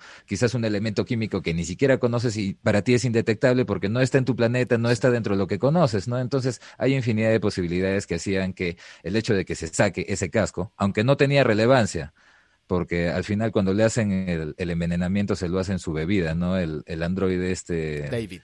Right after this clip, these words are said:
Speaker 1: tan molesto que, eh, trato de evitar su nombre porque la verdad no,
Speaker 2: <laughs>
Speaker 1: no me agrada ya, pero habían infinidad de situaciones que hacían, pues, que las reacciones de estos personajes en esta película so-, sean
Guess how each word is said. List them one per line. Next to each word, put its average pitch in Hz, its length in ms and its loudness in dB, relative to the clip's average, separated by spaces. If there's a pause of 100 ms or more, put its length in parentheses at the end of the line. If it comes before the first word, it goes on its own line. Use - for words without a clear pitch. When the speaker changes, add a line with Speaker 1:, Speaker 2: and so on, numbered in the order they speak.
Speaker 1:
tan 80 140 -6
molesto 85 800 -4 (480)
que, 82 300 -8
eh, - 180 -10
trato 117 280 -2
de 98 80 0
evitar 95 280 -2
su 104 140 -6
nombre 101 320 -4
porque 80 240 -8
la 82 80 -6
verdad - 300 4
no, 92 340 -2
Speaker 2:
<laughs> - 1200 -10
Speaker 1:
no 107 80 -4
me 110 120 -6
agrada 101 420 0
ya, 92 180 0
pero 82 540 -4 (560)
habían 139 320 0
infinidad 117 420 -2
de 123 140 0
situaciones 101 680 -4
que 87 140 -8
hacían, 98 340 -8
pues, 101 160 -10
que 92 120 -8
las 85 120 -8
reacciones 90 680 -6
de 90 140 -6
estos 92 240 -10
personajes 90 600 -6
en 87 100 -6
esta 92 220 -6
película 87 600 -8
so-, 87 440 -8
sean 90 520 -8